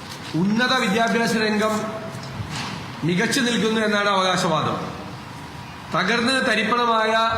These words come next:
നാലു വർഷ കോഴ്സുകളും ഉന്നത വിദ്യാഭ്യാസ രംഗവുമാണ്. നിരവധി മിക-, സർവകലാശാലകളിൽ വൈസ് ചാൻസലർമാരില്ല, കോളേജുകളിൽ പ്രിൻസിപ്പൽമാരില്ല, കുട്ടികളെല്ലാം പോ-, ഈ ഇവിടുന്ന് വിട്ടുപോവുകയാണ്.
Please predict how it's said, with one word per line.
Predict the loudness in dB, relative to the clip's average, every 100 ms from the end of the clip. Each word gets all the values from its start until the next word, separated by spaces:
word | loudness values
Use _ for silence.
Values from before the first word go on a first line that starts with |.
| -2 -2
നാലു | 0 2 2
വർഷ | 0 0
കോഴ്സുകളും | 0 0 0 0 0 2 2
ഉന്നത | 2 2 2
വിദ്യാഭ്യാസ | 2 2 2 2 2
രംഗവുമാണ്. | 2 2 2 0 0 -4 -8 -10 -14 -14 -14 -14 -14 -14 -14 -14 -14 -14 -14 -14 -8 -2
നിരവധി | 2 2 2 2 0 -2 -6 -8 -4
മിക-, | 0 0 0 0
സർവകലാശാലകളിൽ | 0 0 2 2 2 2 2 2 2 2
വൈസ് | 2 2 2
ചാൻസലർമാരില്ല, | 2 2 0 2 2 2 0 -2 -4 -8 -12 -14 -14 -14 -14 -14 -14 -14 -14 -14 -14 -8
കോളേജുകളിൽ | 0 2 2 2 2 2
പ്രിൻസിപ്പൽമാരില്ല, | 2 0 2 2 2 2 2 2 0 0 -4 -8 -10 -12 -14 -14 -14 -14 -4
കുട്ടികളെല്ലാം | -2 2 2 2 2 2 2
പോ-, | 0 2 2
ഈ | 2 2
ഇവിടുന്ന് | 0 0 0
വിട്ടുപോവുകയാണ്. | 0 0 0 2 2 2 0 -2 -6